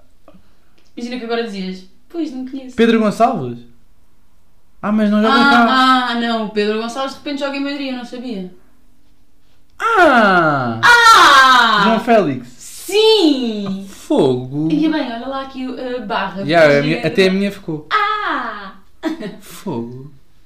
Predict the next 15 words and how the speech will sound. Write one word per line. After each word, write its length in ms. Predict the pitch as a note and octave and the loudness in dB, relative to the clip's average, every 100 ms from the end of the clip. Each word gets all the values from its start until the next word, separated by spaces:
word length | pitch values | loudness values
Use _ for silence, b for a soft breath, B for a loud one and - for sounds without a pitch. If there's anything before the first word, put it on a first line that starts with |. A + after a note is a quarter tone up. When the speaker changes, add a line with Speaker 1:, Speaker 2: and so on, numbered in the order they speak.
| - - - | -20 -20 -16
Speaker 1:
Bem, 180 | A#4 A4+ | -10 -8
estava 320 | B3+ - B3+ | -6 -4 0
muito 360 | B3+ C4 D4 D#4+ | 4 4 4 2
difícil, 500 | E4 F4 D4 D#4 E4+ | -2 -4 -4 -2 0
eu 80 | C#4 | 0
estava 220 | A#3 G#3+ | 0 -2
a 40 | A3 | 0
ficar 140 | C4+ | 2
muito 140 | E4+ | 4
Speaker 2:
Desculpa, 320 | B3 B3+ F3 D3+ | 2 2 2 2
Speaker 1:
nervosa. 380 | C#3+ A#2+ - | 2 0 -4
Speaker 2:
desculpa, 380 | - D#3+ F#3+ B2+ | -4 -4 -4 -6
desculpa, 380 | A#2 - D3+ - | -8 -10 -10 -10
desculpa, 380 | - D3 C#3+ A#2 | -12 -12 -12 -12
desculpa. 400 | A#2 A#2+ A#2 A2 | -12 -14 -14 -18